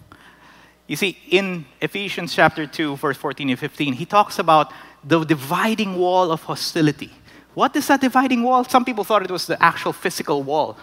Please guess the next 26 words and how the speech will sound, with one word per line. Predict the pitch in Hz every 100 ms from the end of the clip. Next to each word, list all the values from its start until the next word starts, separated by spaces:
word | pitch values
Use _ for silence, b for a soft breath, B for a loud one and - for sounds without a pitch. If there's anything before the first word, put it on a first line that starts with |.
| B B
I | 220
don't | 262 269
think | 277
so. | -
You | 123 165
know |
what | 185 175
it |
was? | 175 214 240 - -
It | 147
was | 156 147
the | - _ _ -
ordinances. | - 180 175 156 131 120 117 - - - _ b b
It | 160
was | 170 160
the | 151
rules | 147 196 214 151 -
that | 170 -
made | 156 175 196
Jews | 139 156 156 156 151
Jews. | 147 214 233 131 - - _ _ _ _ _ _ _ _ _ _ -
It | 170
was | 190 170
the | 175
dietary | 160 202 214 - 190 196 185
restrictions | 170 - 247 - - 180 110 - -